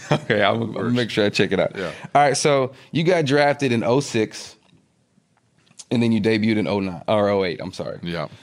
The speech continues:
Speaker 1: How was that? Like, how was going through the minor leagues? 'Cause, I mean, two year, I mean, what, really a year and some change, like, you kinda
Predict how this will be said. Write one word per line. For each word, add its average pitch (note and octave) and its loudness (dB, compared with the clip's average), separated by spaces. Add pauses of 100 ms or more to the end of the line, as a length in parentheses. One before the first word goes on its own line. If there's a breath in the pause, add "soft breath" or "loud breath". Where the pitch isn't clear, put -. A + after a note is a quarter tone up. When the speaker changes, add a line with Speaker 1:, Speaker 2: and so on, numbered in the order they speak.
(260 loud breath)
Speaker 1:
How C3 2
was C#3 0
that? A#2 0
Like, G2 -2
how B2 2
was B2+ -2
going B2 -2
through B2 -6
the A#2 -4
minor A#2 -4
leagues? A2+ -6
'Cause, A2 -2
I A2+ -2
mean, A2+ -4
two - -6
year, B2+ -2
I - -6
mean, G2 -6
what, G2 -4
really A2 0
a - -2
year G#2+ 0
and G2+ -4
some F#2 -10
change, G#2 -2
like, E2+ -8
you F#2 -8
kinda F2+ -8